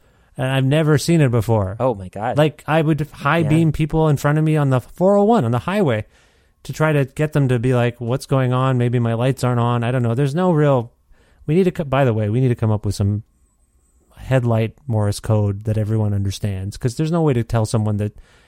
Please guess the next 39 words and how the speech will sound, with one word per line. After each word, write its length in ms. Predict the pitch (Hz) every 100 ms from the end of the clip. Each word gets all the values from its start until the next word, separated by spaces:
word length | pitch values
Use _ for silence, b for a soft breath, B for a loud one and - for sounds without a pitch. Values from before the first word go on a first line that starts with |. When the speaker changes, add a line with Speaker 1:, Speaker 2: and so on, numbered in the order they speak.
| b
Speaker 1:
your 80 | 107
gas 280 | 95 110 113
tank's 280 | - 110 -
on 140 | 101
fire. 380 | 98 98 104 135
We 100 | 151
need 140 | 180 208
a 80 |
system. 480 | 190 - 208 120 104 - _
Anyway, 260 | 147 165 143
that's 160 | 147 151
a 80 |
whole 160 | 131 143
other 160 | 131 117
thing. 220 | 104 95 b b b b b b b b -
I'm 220 | 147 175
just 200 | 147 127
saying 240 | 139 110
something's 340 | 104 139 139 120
up, 280 | 104 - - -
and, 400 | - 110 107 101 101
uh, 260 | 101 98 92 _ _ -
I 60 | 113
don't 80 |
know 100 | 113
what 120 | 107 104
it 80 |
is. 340 | 98 90 - - _
And 100 | 123
I 60 | 135
don't 120 | 170
know 100 | 175
if 100 | 165
it's 120 | 156
on, 160 | 160 156
is 140 | 143 139
any 200 | 151 170
of 100 | 147
this 360 | 160 - -